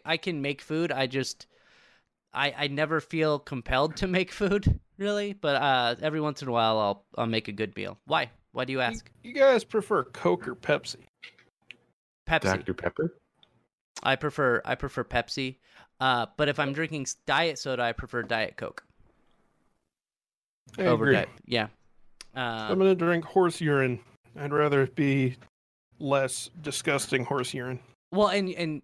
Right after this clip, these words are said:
Speaker 1: uh, I know this is, this is off topic. Uh, actually, it's on topic for whatever you asked, but,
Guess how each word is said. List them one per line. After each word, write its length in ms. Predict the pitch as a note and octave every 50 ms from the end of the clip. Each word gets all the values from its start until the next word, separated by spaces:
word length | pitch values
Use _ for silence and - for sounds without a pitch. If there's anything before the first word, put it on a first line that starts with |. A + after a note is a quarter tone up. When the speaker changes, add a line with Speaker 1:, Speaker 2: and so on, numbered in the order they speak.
| _ _
Speaker 1:
uh, 320 | - C#3+ C#3 C3 B2+ A#2 - _ - - - - - _
I 80 | - C3+
know 180 | C3+ D3 D#3 D3+
this 220 | C3+ C3+ - -
is, 160 | B2 A2 - -
this 180 | - B2 - -
is 80 | A2 A#2
off 180 | A2 G2+ -
topic. 460 | - C3 B2+ A#2+ - - - - _ - - - - - _ _ _ _ _ _ -
Uh, 120 | A2+ G#2+ A#2+
actually, 240 | E3+ F3+ - F3+ C#3+
it's 120 | B2+ -
on 180 | E3+ E3+ E3+ D3
topic 380 | C#3+ C3+ A#2+ - - B2+ -
for 180 | - - C3 A#2+
whatever 360 | A2 A#2+ B2+ B2 B2+ A#2 A#2+
you 260 | A#2+ A2+ A#2 A#2 A2
asked, 360 | A2+ A2+ G#2+ G2 - - - -
but, 220 | C#3+ B2 A#2 -